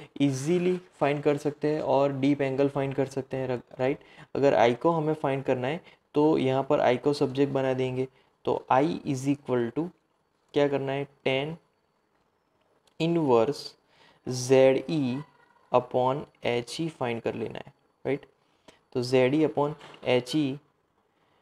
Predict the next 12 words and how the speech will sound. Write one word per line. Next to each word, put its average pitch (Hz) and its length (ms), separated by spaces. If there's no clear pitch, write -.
tan 139 240
inverse 139 300
अगर 135 180
फाइंड 131 300
करेंगे, 127 420
तो 123 220
हमें 127 360
डीप 160 460
एंगल 135 440
मिल 139 220
जाएगा, 127 380
राइट? 135 220